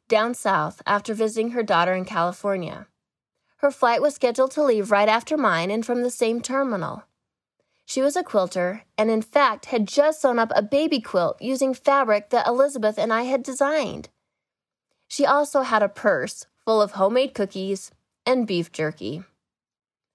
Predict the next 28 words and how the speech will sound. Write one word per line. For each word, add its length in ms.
So 140
there 220
we 100
sat, 500
two 180
strangers 760
with 180
big 180
hair, 480
eating 280
beef 220
jerky 600
and 180
talking 380
about 260
the 80
magic 400
of 140
quilting, 560
while 200
watching 460
God's 320
fury 380
crash 480
against 340
the 140
airport's 440
windows. 540